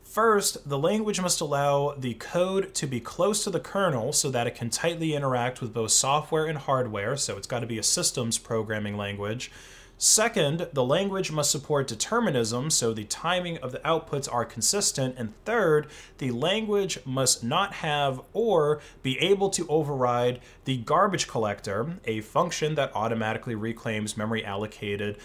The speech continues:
by the computer program that is no longer in use. So that overrides all those other, you know, higher level languages that I was talking about, uh, with garbage collectors and, you know, they're high level, right? So they're not interacting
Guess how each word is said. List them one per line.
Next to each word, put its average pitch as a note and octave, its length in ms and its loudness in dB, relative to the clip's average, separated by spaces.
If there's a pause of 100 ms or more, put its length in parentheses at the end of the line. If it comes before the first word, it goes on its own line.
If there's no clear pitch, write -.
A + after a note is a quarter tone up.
(200)
by D#3 140 4
the E3 80 2
computer C#3+ 360 -4
program A2+ 580 -2
that G#2+ 240 -2
is G#2 100 -6
no G2+ 160 -4
longer G2 340 -6
in G2+ 120 -8
use. G2 220 -6
So A2+ 140 0
that E3 200 6
overrides B2+ 560 4
all A2 140 0
those A2+ 320 2
other, G#2+ 420 0 (240)
you G#2+ 60 -6
know, G2+ 100 -2
higher D3+ 480 4
level B2 580 0
languages G2+ 520 -6
that G2 120 -6
I F#2+ 60 -4
was F#2 160 -6
talking F#2+ 380 -6
about, F#2+ 400 -4 (320)
uh, G2+ 260 2
with G#2 300 -4
garbage G#2+ 420 0
collectors G#2 840 -2
and, F#2+ 380 -6 (100)
you G#2+ 120 -4
know, F2 200 -6 (180)
they're G2+ 260 0 (160)
high C#3+ 240 4
level, A#2 360 2
right? F#2+ 240 -4
So - 120 -8
they're G2+ 140 -4
not G2+ 280 -4
interacting G2 720 -6